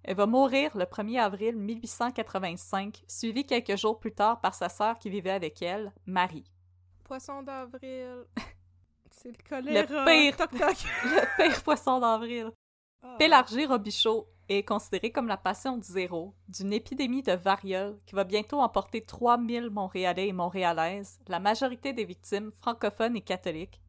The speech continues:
Speaker 1: âgées de moins de quinze ans.
Speaker 2: Oh non, on est persécuté par la variole
Speaker 1: <laughs>
Speaker 2: encore !
Speaker 1: Maudite variole !
Speaker 2: Maudite variole discriminatoire !
Speaker 1: Mais comment une telle chose a-t-elle pu se produire ? Avant de nous gorocher dans l'émeute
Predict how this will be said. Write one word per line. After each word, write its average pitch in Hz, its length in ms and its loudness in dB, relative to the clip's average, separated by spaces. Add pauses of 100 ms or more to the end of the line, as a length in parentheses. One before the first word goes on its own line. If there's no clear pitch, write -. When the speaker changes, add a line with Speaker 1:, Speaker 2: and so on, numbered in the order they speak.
Speaker 1:
âgées 214 320 4
de 185 140 2
moins 196 320 0
de 175 100 -6
quinze 165 440 -8
ans. - 100 -12 (520)
Speaker 2:
Oh 277 80 0
non, 392 300 4
on 311 80 0
est 330 60 0
persécuté 359 520 -2
par 359 140 4
la 320 120 2
variole 349 540 4
Speaker 1:
<laughs> 294 140 2
Speaker 2:
encore ! 311 560 2 (460)
Speaker 1:
Maudite 294 320 -4
variole ! 262 560 4 (320)
Speaker 2:
Maudite 302 340 -6
variole 285 320 2
discriminatoire ! 269 1080 -2 (360)
Speaker 1:
Mais 294 340 2 (340)
comment 302 300 2
une 220 220 -2
telle 233 260 2
chose 233 400 2
a-t-elle 196 340 0
pu 247 140 -4
se 208 140 -4
produire ? 214 760 -2 (460)
Avant 277 300 6
de 240 120 0
nous 208 260 -6
gorocher 233 640 6
dans 180 160 0
l'émeute 240 640 -6